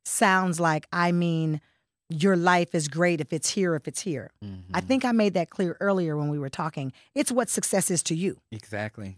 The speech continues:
Speaker 1: Now,
Speaker 2: Yep.
Speaker 1: if success is to you, you got your babies and you got your country husband and y'all got y'all's farmland and y'all are growing vegetables and doing a great,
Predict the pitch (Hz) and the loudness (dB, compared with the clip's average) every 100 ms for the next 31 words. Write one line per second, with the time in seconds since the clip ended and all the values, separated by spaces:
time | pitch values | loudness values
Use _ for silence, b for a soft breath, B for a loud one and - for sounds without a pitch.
0 | - 185 180 - - - 294 302 311 285 | -2 2 2 0 -2 2 4 4 0 -2
1 | 262 254 302 294 b b - 240 254 240 | 0 2 0 0 b b -6 -2 -2 0
2 | 220 180 277 269 277 247 b b 180 185 | 0 2 4 4 0 -4 b b -4 -2
3 | 226 240 226 214 202 196 _ - 311 294 | 0 0 0 0 -2 -4 _ -2 0 0
4 | 233 233 294 285 269 277 - b 185 190 | 0 2 2 2 0 -2 -4 b -2 2
5 | 262 247 233 214 196 196 269 269 262 254 | 0 -2 -4 -2 0 0 0 0 0 -2
6 | 262 262 233 175 254 247 185 220 202 175 | -2 -2 -2 0 0 0 0 2 2 2
7 | 285 - 254 254 196 190 262 214 190 269 | 0 0 -2 -2 -2 -4 -4 -6 -6 -6
8 | 254 | -6